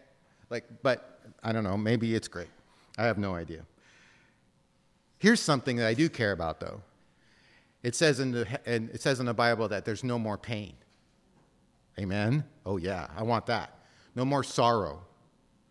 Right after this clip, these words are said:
Um, no more tears. In Revelation twenty-one, it says, "He will wipe away every tear from their eyes, and death shall be no more." Oh, wow. "Neither shall there be mourning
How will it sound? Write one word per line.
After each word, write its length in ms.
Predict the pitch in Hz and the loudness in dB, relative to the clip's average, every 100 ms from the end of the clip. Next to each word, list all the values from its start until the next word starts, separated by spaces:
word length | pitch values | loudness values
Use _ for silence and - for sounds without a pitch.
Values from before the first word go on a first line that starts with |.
| _ _ _ _ _ - | _ _ _ _ _ -4
Um, 360 | 110 98 85 90 _ _ - | -2 -2 -4 -12 _ _ -2
no 140 | 110 | 2
more 200 | 120 135 | 4 2
tears. 600 | 131 - 113 80 - - - _ _ _ _ _ _ _ - | 0 -4 -4 -4 -12 -18 -20 _ _ _ _ _ _ _ 2
In 80 | |
Revelation 560 | 147 160 151 156 151 143 | 4 6 6 4 4 2
twenty-one, 640 | - 151 139 135 151 113 101 - - | 4 4 6 4 4 2 -2 -10 -8
it 140 | 127 - | -4 2
says, 220 | 147 - | 2 4
"He 100 | 170 | 4
will 180 | 160 147 | 6 6
wipe 240 | 160 180 | 4 6
away 300 | 180 160 143 | 6 6 4
every 240 | 147 196 | 4 2
tear 560 | 202 - 175 120 95 95 - | 0 2 2 2 0 -8 -6
from 180 | 131 123 | 0 2
their 160 | 131 | 2
eyes, 360 | 127 113 107 104 | 4 4 4 2
and 200 | 107 95 | -2 4
death 420 | 147 127 104 - - _ _ _ | 4 4 2 -8 -20 _ _ _
shall 240 | - 123 | 2 2
be 220 | 110 117 | 4 2
no 260 | 117 110 113 | 2 2 0
more." 400 | 107 107 101 - | 0 0 -2 -6
Oh, 100 | 113 | -8
wow. 440 | 110 87 92 80 - _ _ _ _ _ _ _ _ _ _ _ _ - | -8 -8 -8 -8 -12 _ _ _ _ _ _ _ _ _ _ _ _ -2
"Neither 640 | 127 139 160 165 190 202 180 | 2 6 6 6 4 2 -4
shall 240 | - 143 | 0 4
there 120 | 123 | 4
be 160 | 110 107 | 2 0
mourning 720 | 107 135 156 165 165 170 156 | 2 4 4 4 2 0 -4